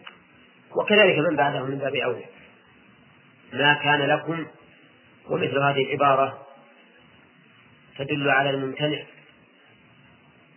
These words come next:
ال-، غاية الامتناع. ولهذا قال المؤلف رحمه الله:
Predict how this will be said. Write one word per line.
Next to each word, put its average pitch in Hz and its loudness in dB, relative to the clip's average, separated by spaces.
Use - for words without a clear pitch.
ال-، 127 -8
غاية 139 2
الامتناع. 127 -4
ولهذا 135 2
قال 135 0
المؤلف 139 -4
رحمه 117 -10
الله: 131 -4